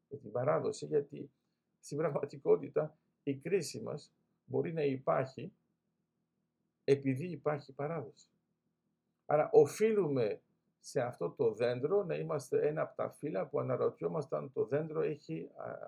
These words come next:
αρκετό μεγάλο ύψος. Λέω λοιπόν ότι αντιθέτως πρέπει να χρησιμοποιήσουμε την παράδοση ως έναν τρόπο άμυνας,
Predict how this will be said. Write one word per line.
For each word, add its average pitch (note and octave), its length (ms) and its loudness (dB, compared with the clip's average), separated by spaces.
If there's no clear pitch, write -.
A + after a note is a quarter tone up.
αρκετό - 440 -6
μεγάλο C#3+ 500 2
ύψος. - 500 -12
Λέω C#3+ 160 4
λοιπόν F3 280 -2
ότι C#3 420 -2
αντιθέτως C#3+ 800 0
πρέπει D#3 260 0
να D#3+ 100 -2
χρησιμοποιήσουμε C#3 800 -4
την A2+ 240 -12
παράδοση C#3+ 720 -2
ως F#3 420 2
έναν D#3 440 -2
τρόπο D3 520 2
άμυνας, A2 640 -4